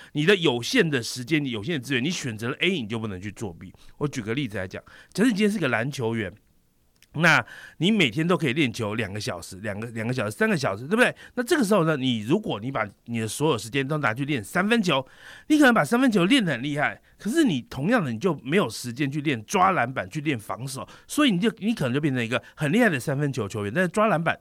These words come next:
跟防守你就没有那么厉害了。那这个就是一个 trade off，你为了获得更好的三分球能力，你就牺牲了你的篮板能力。好，那或者是说什么，你考试啊，每个人都会考试，你今天是个学生，你说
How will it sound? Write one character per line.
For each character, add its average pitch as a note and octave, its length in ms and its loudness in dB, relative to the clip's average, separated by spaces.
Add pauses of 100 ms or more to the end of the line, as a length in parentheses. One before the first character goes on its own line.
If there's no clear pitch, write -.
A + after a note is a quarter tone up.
(140)
跟 E3+ 140 -4
防 C#3 200 -4
守 C3+ 160 -6 (260)
你 A#2+ 140 -2
就 D3 220 2
没 A2+ 160 -4
有 F#2 80 -6
那 F#2+ 80 -10
么 G2 100 -8
厉 F#2 140 -12
害 F#2 140 -14
了。 - 80 -20 (400)
那 G3 160 2
这 D4+ 200 -2
个 F3+ 120 -2
就 C3+ 100 -6
是 C3+ 100 -8
一 G#2+ 40 -6
个 G2+ 80 -10
trade G#2+ 260 -6
off， F#2 160 -8
你 A#2 160 -4
为 A#3 200 4
了 D3+ 120 4
获 F#3+ 180 0
得 A2+ 220 -4 (240)
更 A#3+ 140 -2
好 B2 100 2
的 A2 80 -2
三 F3+ 220 2
分 G3 160 -2
球 A#2+ 180 -2
能 A2 160 -4
力， C3 180 0
你 A2+ 140 -6
就 D3+ 160 -2
牺 D3+ 320 -6
牲 C#3+ 220 -2
了 A2+ 100 -4
你 G2 180 -8
的 F2+ 200 -12 (160)
篮 G2 300 -10
板 E2+ 280 -10
能 F#2 260 -14
力。 C#3+ 140 -6 (480)
好， B2+ 160 0
那 A3+ 260 6 (300)
或 D#4+ 220 6
者 C#3+ 120 0
是 C#3+ 240 0
说 C#3 220 2
什 A#2+ 60 -2
么， G#2 200 -6
你 B2 160 -10 (440)
考 G#2+ 240 -2
试 C3+ 260 -8
啊， G2 140 -4
每 G2+ 200 -4
个 A2+ 60 -2
人 A#2 80 -2
都 B2+ 60 0
会 C3 80 2
考 G2 220 -8
试， A2 160 -12
你 G2+ 80 -10
今 G2+ 160 -6
天 B2 80 -2
是 B2 100 -8
个 G#2 80 -8
学 B2+ 220 -2
生， G3 280 2
你 A2+ 80 -12
说 E3 160 0